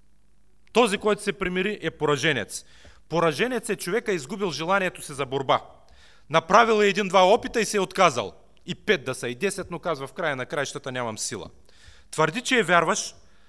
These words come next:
но не е наясно точно от коя категория девици е. Ако не изискаме чрез разкъсване на сърцето, плач и молитви нашите близки,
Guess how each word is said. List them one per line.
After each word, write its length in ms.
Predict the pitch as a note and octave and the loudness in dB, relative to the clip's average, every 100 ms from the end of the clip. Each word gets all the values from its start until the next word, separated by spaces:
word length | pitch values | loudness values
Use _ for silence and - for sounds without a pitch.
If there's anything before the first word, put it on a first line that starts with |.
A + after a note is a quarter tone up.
| - - | -20 -18
но 220 | B2 D3+ | -8 -6
не 220 | D3+ E3 A3 | -4 -4 -6
е 80 | |
наясно 520 | B3 F#3+ G3 G#3+ - F3+ | -6 -4 -2 -2 -4 -12
точно 400 | - G3+ - F3 | -8 -6 -6 -8
от 120 | - | -10
коя 200 | E3 E3+ | -4 -2
категория 560 | D3+ - B2+ D3 C3 | -2 -8 -6 -4 -4
девици 400 | A2+ A2 A#2+ - | -6 -12 -14 -16
е. 120 | D#2+ D#2 - - - - - - - - - - - - - - - - - | -18 -18 -20 -20 -20 -20 -20 -20 -20 -20 -20 -20 -20 -20 -20 -20 -20 -14 -10
Ако 220 | C#3 C#3 | -8 -8
не 80 | C3 | -10
изискаме 560 | B2+ A#3 - C3 G#2 - | -8 -10 -6 -6 -6 -10
чрез 260 | - C3 - | -12 -10 -10
разкъсване 540 | B2+ - E3+ D#3+ C#3 | -10 -10 -10 -8 -8
на 140 | B2 | -8
сърцето, 480 | A#2+ A#2+ A#2+ D3+ - | -8 -8 -8 -10 -10
плач 320 | G#2 C#3+ C#3+ | -8 -6 -6
и 20 | A#2+ | -8
молитви 360 | A#2 C#3 A#2+ | -12 -14 -14
нашите 340 | A#2 C3+ - G#2+ | -10 -10 -10 -16
близки, 420 | C3+ A3+ - | -12 -12 -12